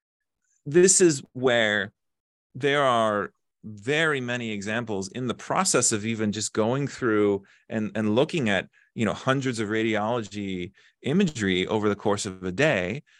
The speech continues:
A lot of that stuff a radiologist shouldn't be looking at. We should be able to filter out the obvious cases where there isn't a problem and then give them more time to look at the images where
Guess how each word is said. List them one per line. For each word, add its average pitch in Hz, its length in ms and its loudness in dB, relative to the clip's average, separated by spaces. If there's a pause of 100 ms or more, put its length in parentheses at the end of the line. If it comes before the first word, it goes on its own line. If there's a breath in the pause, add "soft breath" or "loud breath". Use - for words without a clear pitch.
(260 soft breath)
A 131 80 -2
lot 185 200 -4
of 233 60 0
that 165 140 -2
stuff - 420 -4 (300)
a - 60 -4
radiologist 180 640 -4
shouldn't 226 440 -4
be 131 100 -2
looking - 360 -6
at. - 180 -12
We 139 180 2
should 160 280 2
be 160 180 4
able 208 220 6
to 165 80 4
filter 123 360 2
out 104 280 4 (320 soft breath)
the 131 180 -4
obvious 131 420 0
cases 110 420 -2
where 107 100 -6
there 104 120 -4
isn't 113 340 -6
a 101 40 -8
problem 85 600 -4 (360 loud breath)
and 135 180 2
then 147 140 4
give 151 260 4
them 151 180 2
more 143 300 2
time 143 800 -2 (300)
to 143 80 2
look 156 380 4
at 131 200 -2
the 131 160 -6
images 131 440 -6
where 123 440 2